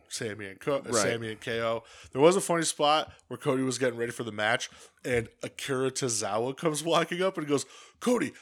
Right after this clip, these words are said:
Speaker 1: I have your back no matter what. If you need a partner, I'm your guy." And Cody's like, "All right." <laughs> And Tozawa just has blonde hair, and he walks away, and Cody goes, "Like the hair."
Speaker 2: All right.
Speaker 1: Um, so
Speaker 2: Weird.
Speaker 1: <laughs> Oh, so, so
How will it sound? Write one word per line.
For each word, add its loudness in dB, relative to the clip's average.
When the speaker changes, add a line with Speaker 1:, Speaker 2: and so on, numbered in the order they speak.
Speaker 1:
I -2
have 2
your 2
back 0
no 2
matter 2
what. 4
If -6
you -2
need 2
a 8
partner, 6
I'm 6
your 0
guy." 10
And 6
Cody's 6
like, 8
"All -2
right." 8
<laughs> 4
And 4
Tozawa 10
just 6
has 6
blonde 6
hair, 6
and 8
he 6
walks 4
away, 4
and -2
Cody 4
goes, 0
"Like -10
the -10
hair." -4
Speaker 2:
All 4
right. 0
Speaker 1:
Um, 4
so 6
Speaker 2:
Weird. 2
Speaker 1:
<laughs> -12
Oh, 8
so, 6
so 2